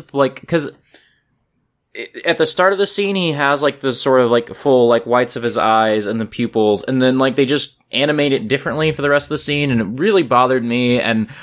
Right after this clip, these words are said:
I already felt like the episode looked like garbage, and then that happens, and <sighs> it's just a,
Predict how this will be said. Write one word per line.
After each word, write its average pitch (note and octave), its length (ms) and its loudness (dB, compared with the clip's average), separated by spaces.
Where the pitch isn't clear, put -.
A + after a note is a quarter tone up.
I D3+ 120 0
already F3+ 260 2
felt D#3 180 -2
like C#3+ 160 -2
the C3 100 -2
episode C3 460 0
looked B2+ 180 0
like A2+ 180 0
garbage, B2 500 2
and A#2+ 120 0
then A#2+ 120 0
that C3 180 -2
happens, A2+ 640 -4
and G2 200 -2
<sighs> - 100 -6
it's E3 160 0
just B3+ 160 0
a, C4+ 80 -4